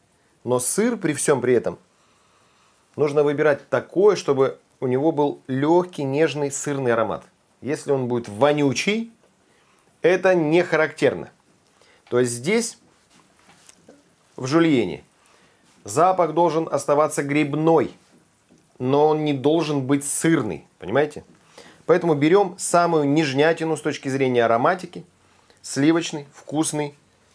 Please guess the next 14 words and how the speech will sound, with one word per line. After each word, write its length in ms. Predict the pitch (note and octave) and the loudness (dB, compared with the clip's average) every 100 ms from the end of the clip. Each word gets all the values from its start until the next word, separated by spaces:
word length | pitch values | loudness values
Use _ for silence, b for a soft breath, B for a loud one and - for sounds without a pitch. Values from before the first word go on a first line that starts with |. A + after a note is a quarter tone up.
| - | -4
Мне 240 | C3+ F3+ | 0 2
нужно 300 | F3+ D#3+ D#3+ | 2 0 0
две 160 | D3 D#3+ | 0 2
пластинки. 600 | D#3+ - G3+ G#3 C3+ - _ _ _ _ _ _ _ _ _ _ _ _ _ _ _ _ _ _ _ _ _ _ - | 2 0 -2 0 -2 -2 _ _ _ _ _ _ _ _ _ _ _ _ _ _ _ _ _ _ _ _ _ _ -6
Надо 220 | C3 C3 | -4 -2
какой-нибудь 400 | C#3 D3+ C3 - _ _ _ _ _ _ | -2 -2 -4 -10 _ _ _ _ _ _
приобрести 640 | - B2 B2+ C3 - C#3+ C3+ _ _ _ _ _ | -2 0 0 -2 -4 -6 -8 _ _ _ _ _
нитку 600 | A#2 A#2+ C3 C#3+ - F#2+ - - | -10 -4 -2 -4 -8 -16 -16 -20
для 240 | F#2+ F#2+ | -8 -4
нарезки 380 | G2+ G#2 A#2 - | -2 -2 -4 -6
сыра. 280 | - A2+ - - | -8 -8 -6 0
О, 340 | A#2 A#2+ F3 - _ _ _ _ - | 2 2 0 -8 _ _ _ _ -2
получилось. 560 | C3 C#3+ G2 E2+ - _ - - - | -2 -2 -6 -8 -10 _ -8 -6 0
Терку. 420 | C#3+ - A#2+ | 0 0 -4